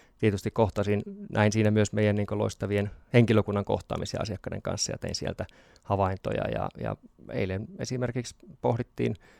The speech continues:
sidosryhmien kanssa nimenomaan tätä, että miten me mahdollistetaan se, että kaikki pysyy kelkassa mukana vaikka ikäihmisten näiden digiasioiden suhteen ja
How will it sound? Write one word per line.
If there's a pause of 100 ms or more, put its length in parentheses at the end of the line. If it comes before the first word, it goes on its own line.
(120)
sidosryhmien
kanssa
nimenomaan
tätä,
että
miten
me (340)
mahdollistetaan
se,
että
kaikki
pysyy
kelkassa
mukana
vaikka
ikäihmisten
näiden
digiasioiden
suhteen
ja